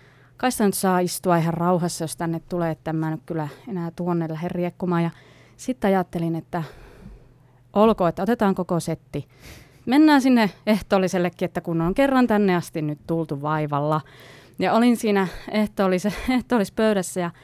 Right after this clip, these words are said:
sit tapahtui semmonen juttu jo. Nyt kun mä tämän kerron, niin kukaan ei varmaan enää voi pitää mua järkevänä ihmisenä, mutta kuulin sanat, "Sinun takiasi minä sinut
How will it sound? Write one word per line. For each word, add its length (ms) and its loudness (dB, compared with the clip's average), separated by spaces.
sit 220 -6
tapahtui 400 0
semmonen 440 2
juttu 280 -2
jo. 200 2
Nyt 300 2
kun 120 2
mä 100 4
tämän 300 2
kerron, 340 2
niin 120 0
kukaan 280 0
ei 60 2
varmaan 300 4
enää 180 2
voi 120 0
pitää 300 -4
mua 140 -2
järkevänä 480 4
ihmisenä, 480 2
mutta 300 -4
kuulin 380 4
sanat, 580 0
"Sinun 520 4
takiasi 640 -2
minä 260 2
sinut 300 -4